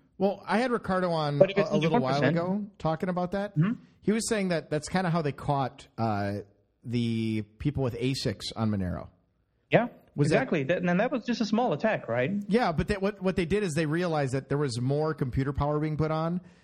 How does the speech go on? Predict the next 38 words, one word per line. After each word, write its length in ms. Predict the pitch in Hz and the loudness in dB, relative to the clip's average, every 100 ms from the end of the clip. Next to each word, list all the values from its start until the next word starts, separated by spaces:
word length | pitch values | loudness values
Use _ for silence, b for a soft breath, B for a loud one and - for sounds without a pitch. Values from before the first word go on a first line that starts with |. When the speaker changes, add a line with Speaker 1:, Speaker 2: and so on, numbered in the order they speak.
| B | B
Speaker 1:
than 260 | 139 147 143 | 0 2 2
there 120 | 139 | 0
were 240 | 135 131 - | 0 -2 0
all 260 | 139 147 | 0 0
of 160 | 139 117 | 0 0
the, 460 | 131 123 120 120 - | 0 0 -2 -4 -4
you 100 | 123 | -2
know, 220 | 117 113 - | -2 -4 -4
G 160 | 131 | -4
P 200 | 120 123 123 | -2 0 -2
Us 100 | 107 | -2
being, 360 | 110 107 107 107 | 0 0 -2 -2
uh, 340 | 104 95 95 - - | -2 0 -2 -6 -6
you 120 | 113 | -2
know, 80 | 98 | 0
built 260 | 101 107 104 | 0 -2 -2
in 60 | |
the 60 | 101 | 0
world. 320 | 101 85 - - _ _ _ _ _ _ _ _ _ - | 0 -4 -10 -20 _ _ _ _ _ _ _ _ _ -6
Speaker 2:
Right. 460 | 180 170 170 131 156 | 0 2 2 2 0
Okay, 220 | 170 165 | 0 0
but 140 | 123 135 | 0 0
then 160 | 185 | 2
you're 100 | 208 | 2
noticing 380 | 190 196 180 175 | 2 0 0 0
that 100 | 156 | 0
asics 340 | 156 160 160 | 0 0 0
are 80 | 156 | 0
actually 220 | 147 147 | 0 0
being 240 | 135 131 123 | 0 2 2
used, 380 | 139 104 107 - | 0 0 -4 0
but 80 | 127 | 2
Speaker 1:
Yes. 160 | 143 | 2
Speaker 2:
you're 180 | 151 180 | 2 2
kinda 120 | 170 | 2
too 140 | - 135 | 2 2
late. 160 | 120 - - _ B B B _ _ - | 0 -4 -20 _ B B B _ _ 0
Um, 600 | 151 156 151 143 139 - | 2 4 2 0 -2 -6